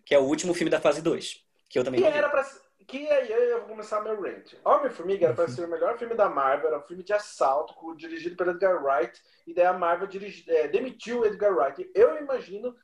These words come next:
Speaker 2: porque seria um filme mais autoral. Todo mundo que leu o roteiro do Homem-Formiga, desde os atores até alguns produtores,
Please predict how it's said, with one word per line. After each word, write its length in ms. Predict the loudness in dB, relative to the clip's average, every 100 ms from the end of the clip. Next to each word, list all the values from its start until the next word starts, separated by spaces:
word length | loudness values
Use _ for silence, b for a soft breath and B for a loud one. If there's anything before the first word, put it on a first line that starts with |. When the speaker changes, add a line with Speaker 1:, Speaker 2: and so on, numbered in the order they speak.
| _
Speaker 2:
porque 340 | -12 0 4 4
seria 240 | 2 -2 -2
um 40 |
filme 200 | -4 -4
mais 200 | 0 2
autoral. 440 | 2 2 0 0 2
Todo 240 | 2 2
mundo 240 | 0 -2 -2
que 100 | -4
leu 180 | 0 0
o 40 |
roteiro 640 | 0 -6 0 2 2 -2 -10 _ _
do 480 | -2 0 0 -2 2
Homem-Formiga, 560 | 2 2 -4 -2 0 2
desde 240 | 0 0
os 80 | 0
atores 500 | 0 2 2 2 0
até 140 | -2
alguns 160 | -4 -4
produtores, 500 | -4 0 0 0 -6